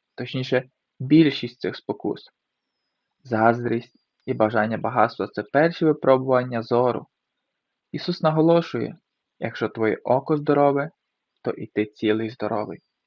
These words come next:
Тобто, якщо ти з любов'ю дивишся на світ і все, що в ньому, то ти здоровий. Але якщо око заздрить, пожадає чогось, то і все тіло зле. Тому це світло, що є в нас,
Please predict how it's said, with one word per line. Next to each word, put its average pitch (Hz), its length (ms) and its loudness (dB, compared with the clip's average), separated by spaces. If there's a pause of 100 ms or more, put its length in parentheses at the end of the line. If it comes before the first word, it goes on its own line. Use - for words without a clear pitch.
(320)
Тобто, 120 260 -4
якщо 120 260 -2
ти 139 220 0
з 139 80 -8
любов'ю 151 420 2
дивишся 143 480 0
на 127 140 -6
світ 135 260 -4 (640)
і 135 120 0
все, 131 300 2
що 170 240 -2
в - 20 0
ньому, 156 440 -2 (960)
то 123 120 -4
ти 110 160 -4
здоровий. 107 520 -2 (400)
Але 113 140 0
якщо 110 220 -2 (100)
око 139 280 2
заздрить, 127 560 2 (460)
пожадає 113 540 2
чогось, 131 500 -6 (480)
то 123 80 -4
і 117 80 0
все 110 200 -4
тіло 107 360 -2
зле. 76 240 -10 (1300)
Тому 156 220 -2
це 160 140 -2
світло, 151 380 0
що 143 200 -2
є 147 180 2
в 143 100 0
нас, 160 380 -2